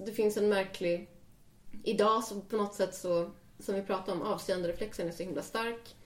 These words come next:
Och då kan man tro att man har kommit ifrån det där. Men samtidigt så,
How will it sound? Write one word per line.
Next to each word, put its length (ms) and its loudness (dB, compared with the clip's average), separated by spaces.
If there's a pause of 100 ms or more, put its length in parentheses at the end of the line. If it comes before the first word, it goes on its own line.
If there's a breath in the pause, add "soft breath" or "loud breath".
(360 loud breath)
Och 100 -6
då 80 0
kan 140 0
man 140 0
tro 160 0
att 140 -2
man 100 0
har 60 -2
kommit 480 -4 (640 loud breath)
ifrån 420 4
det 80 2
där. 160 0
Men 120 0
samtidigt 460 -4
så, 260 0